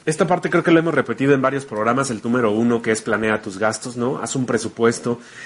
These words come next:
de lo que te vas a gastar ese aguinaldo. ¿Por qué? Porque si no,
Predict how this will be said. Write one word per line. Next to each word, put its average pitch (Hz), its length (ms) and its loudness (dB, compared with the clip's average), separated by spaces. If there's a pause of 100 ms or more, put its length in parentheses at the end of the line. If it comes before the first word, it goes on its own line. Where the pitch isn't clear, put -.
(140)
de 123 200 2
lo 120 200 2
que 120 100 -4
te 107 160 -4
vas 113 260 -2
a 117 80 0
gastar 107 560 -2
ese 120 240 -6
aguinaldo. 113 680 -4 (340)
¿Por 120 160 -2
qué? 131 140 -2
Porque 120 540 2
si 123 140 -6
no, 131 440 2